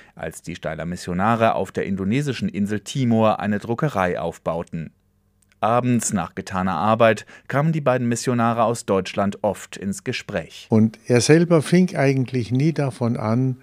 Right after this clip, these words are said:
Speaker 2: aber wenn wir so unter uns waren und keine Holländer dabei, da hat er dann doch einiges erzählt.
Speaker 1: Immer wieder kam Aloysius auf die Ereignisse vom neunzehnten Januar neunzehnhundertzweiundvierzig zu sprechen.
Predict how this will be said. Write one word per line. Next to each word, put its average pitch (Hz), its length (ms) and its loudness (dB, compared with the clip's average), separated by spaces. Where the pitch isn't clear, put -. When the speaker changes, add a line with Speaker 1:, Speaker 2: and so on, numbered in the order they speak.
Speaker 2:
aber 104 300 0
wenn 113 240 4
wir 120 160 2
so 120 180 -2
unter 113 300 0
uns 175 400 2
waren 98 460 -2
und 95 340 -10
keine 110 320 -2
Holländer 95 460 -4
dabei, 101 520 -4
da 90 160 0
hat 98 140 -4
er 104 80 2
dann 92 200 0
doch 95 260 -4
einiges 95 520 -2
erzählt. 78 720 -4
Speaker 1:
Immer 156 340 2
wieder 151 320 2
kam 82 320 -6
Aloysius 104 640 2
auf 104 240 0
die 110 120 0
Ereignisse 127 640 0
vom 135 280 0
neunzehnten 120 640 2
Januar 92 380 2
neunzehnhundertzweiundvierzig 95 1400 -2
zu 98 140 -8
sprechen. 90 520 -6